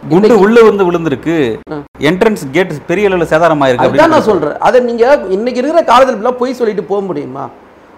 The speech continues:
Speaker 2: அடுத்த நிமிஷமே எல்லாம் கேமரா கையில வச்சு நிற்க மாட்டாங்க. பொய் சொல்லி, அதாவது பி ஜே பினா பொய்யர்கள். அதே வ-, இதுல வந்த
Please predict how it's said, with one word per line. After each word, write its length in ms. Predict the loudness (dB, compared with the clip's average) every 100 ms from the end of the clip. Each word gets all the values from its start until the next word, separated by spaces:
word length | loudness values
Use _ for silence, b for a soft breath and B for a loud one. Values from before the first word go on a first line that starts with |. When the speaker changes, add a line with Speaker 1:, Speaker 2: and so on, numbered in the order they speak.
| 2
Speaker 2:
அடுத்த 260 | 2 4 2
நிமிஷமே 360 | 2 0 0 2 2
எல்லாம் 220 | 2 2
கேமரா 280 | 2 2 2 0
கையில 200 | 0 -2
வச்சு 180 | -2 -6
நிற்க 140 | -6 -6
மாட்டாங்க. 300 | -6 -6 -8 -10 -20 -20 -20 -20 -20 -20 -20 -20 -20 0
பொய் 240 | 2 2 4
சொல்லி, 200 | 6 6
அதாவது 240 | 6 6 6 8 8 6 0 -8 -20 B B -20 -8
பி 100 | -4 -2 2
ஜே 100 | 4 4
பினா 200 | 0 -2 -4 -4
பொய்யர்கள். 480 | -2 0 0 0 -6 -10 -20 -20 -20 -20 -20 -20 -20 -20 -20 -6 0
அதே 320 | 4 8 8 8 8
வ-, 140 | 4 2 -4 -14 -8
இதுல 180 | 0 2 2
வந்த 140 | 2